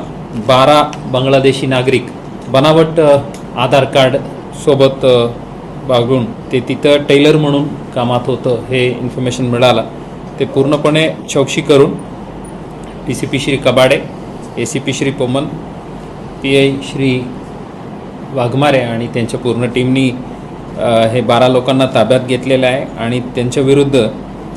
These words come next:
एमआयडीसी पोलीस स्टेशनला भारतीय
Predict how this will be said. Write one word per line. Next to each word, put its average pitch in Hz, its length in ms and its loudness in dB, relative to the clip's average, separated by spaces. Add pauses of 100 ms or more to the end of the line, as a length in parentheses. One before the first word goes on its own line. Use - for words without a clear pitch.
(460)
एमआयडीसी 139 460 2
पोलीस 135 260 0
स्टेशनला 135 640 0 (120)
भारतीय 139 560 2